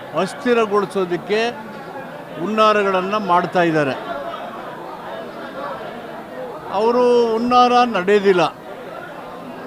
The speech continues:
ಯಾಕೆಂದ್ರೆ ಸಿದ್ದರಾಮಯ್ಯನವರು ಮತ್ತು ನಮ್ಮ ಸರ್ಕಾರ ಯಾವುದೇ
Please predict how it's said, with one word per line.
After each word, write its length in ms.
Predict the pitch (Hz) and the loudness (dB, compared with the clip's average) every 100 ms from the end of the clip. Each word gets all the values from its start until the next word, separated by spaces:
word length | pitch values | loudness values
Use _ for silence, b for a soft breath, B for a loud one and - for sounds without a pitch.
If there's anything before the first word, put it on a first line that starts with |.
| - - - - - - - - 185 | -12 -12 -10 -10 -10 -10 -12 -8 0
ಯಾಕೆಂದ್ರೆ 580 | 214 202 233 208 185 190 220 220 - - - - - - - - - - - - - | 0 2 2 2 2 2 4 2 -2 -12 -14 -12 -14 -12 -14 -14 -16 -18 -14 -14 -12
ಸಿದ್ದರಾಮಯ್ಯನವರು 1040 | 196 190 226 240 233 220 202 196 185 196 208 214 - - - - - - - - - - - | -10 -2 0 2 0 0 0 0 0 2 2 0 -6 -14 -16 -16 -16 -16 -16 -16 -16 -16 -8
ಮತ್ತು 180 | 175 180 170 | -8 -8 -8
ನಮ್ಮ 120 | 185 147 | -8 -2
ಸರ್ಕಾರ 400 | 190 190 226 214 175 185 190 - - - - - - - 160 180 | -2 0 4 6 6 4 4 0 -12 -18 -18 -16 -14 -12 -2 4
ಯಾವುದೇ 400 | 208 214 208 | 6 6 4